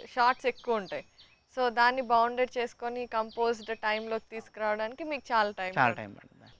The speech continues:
Speaker 1: పెద్ద పెద్ద స్టార్ సినిమాలు అన్నప్పుడు మీకు ఎప్పుడన్నా కొంచెం బర్డెన్‌సమ్‌గా అలా ఏమన్నా అనిపిస్తుందా?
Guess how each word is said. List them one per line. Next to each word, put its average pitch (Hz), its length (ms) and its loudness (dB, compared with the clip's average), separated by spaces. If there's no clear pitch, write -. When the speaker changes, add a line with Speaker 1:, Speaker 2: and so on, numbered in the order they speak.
Speaker 1:
పెద్ద 269 240 0
పెద్ద 330 220 0
స్టార్ 311 340 -4
సినిమాలు 294 400 0
అన్నప్పుడు 277 400 -4
మీకు 277 260 -8
ఎప్పుడన్నా 277 460 -2
కొంచెం 269 420 -8
బర్డెన్‌సమ్‌గా 262 760 -2
అలా 247 180 -2
ఏమన్నా 226 300 -8
అనిపిస్తుందా? 226 600 -8